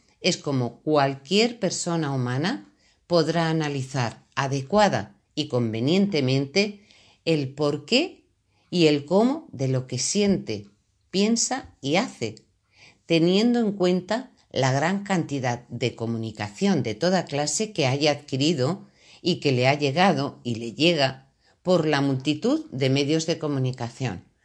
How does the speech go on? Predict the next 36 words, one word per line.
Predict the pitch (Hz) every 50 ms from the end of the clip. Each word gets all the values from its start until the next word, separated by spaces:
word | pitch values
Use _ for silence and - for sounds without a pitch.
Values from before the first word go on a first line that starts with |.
| _ _ _
por | - 135 131
la | 120 120
enseñanza | 120 120 - 123 120 123 127 135 160 165 - 226
escolar, | 214 196 - - - 113 113 110 120 143 165 185 196 - - _ -
oral | - 107 110 110 123 139 160 175 170 - -
o | - 117 117
libresca, | 113 110 113 104 120 139 131 127 - - - 90 - - _ _ _ _ _ _ - _ _ _
por | 160 170 160
el | 156 151 143
influjo | 147 147 135 143 - 214 247 247 240 - 262 240
múltiple | 196 180 180 190 190 190 202 214 208 190 190 196 185
de | 143 123
los | 110 110 104 -
padres | - - 139 147 156 151 165 190 185 - 156
y | 139
familia, | 131 - 107 110 131 156 160 135 113 107 - - - _ _ _ _ - - - 135 -
y | - 180 160
por | 127 139 131 120
el | 110 107
ambiente | 101 95 98 107 107 156 175 185 175 151 - - 151 175 214 - - _ _
y | - 175 156
amistades | 139 135 131 123 117 - - - - 185 190 175 131 113 101 -
de | 104 107
todo | 104 - 123 127 127 143 -
tipo | - _ - 196 196 190 101 131 147 170 220 262 - - _ _ _ _ _ _
que | - 165
en | 147 143 139
todo | 139 220 240 220 208 190 202
tiempo | - 160 156 156 160 156 202 269 339 - -
le | - 123 123 123
han | 123 123 127
afectado | 123 131 - - 185 190 - - 226 233 214 214 226 226 - -
y | - 151
le | 143 123
están | 120 - - 165 139 127
afectando. | 120 117 - 104 98 - - 87 92 98 101 123 156 160